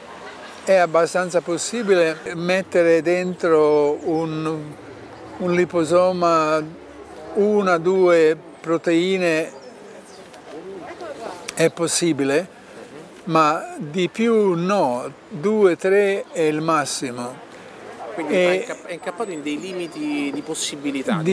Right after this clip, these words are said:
Speaker 2: questa via.
Speaker 1: possibilità, ma non solo dal punto di vista sperimentale, ma anche dal punto di vista concettuale. Non si vede, oppure io non riuscivo più a vedere,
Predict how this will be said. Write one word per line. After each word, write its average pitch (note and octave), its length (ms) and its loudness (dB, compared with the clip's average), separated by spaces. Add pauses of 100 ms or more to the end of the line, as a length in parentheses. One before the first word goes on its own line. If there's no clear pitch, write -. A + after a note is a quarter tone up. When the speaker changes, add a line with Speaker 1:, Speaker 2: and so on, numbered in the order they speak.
Speaker 2:
questa G#3 100 0
via. G3+ 80 6
Speaker 1:
possibilità, G3 760 2
ma E3+ 480 0 (380)
non F#3 340 -2
solo A#3+ 400 4
dal E3 240 2
punto F3+ 340 -2
di D#3+ 100 2
vista D#3+ 680 2 (1400)
sperimentale, D#3 1160 0
ma D#3 120 0
anche A3 280 2
dal D#3+ 180 4
punto F3 320 -6
di D#3+ 80 0
vista D#3 420 0
concettuale. C3 1300 -2 (640)
Non F#3 540 -2
si F#3 180 -2
vede, F3+ 360 2
oppure D#3+ 460 0
io E3+ 180 2
non D3+ 960 -6
riuscivo F3 640 0
più E3 240 -4
a D3+ 120 2
vedere, C#3+ 680 0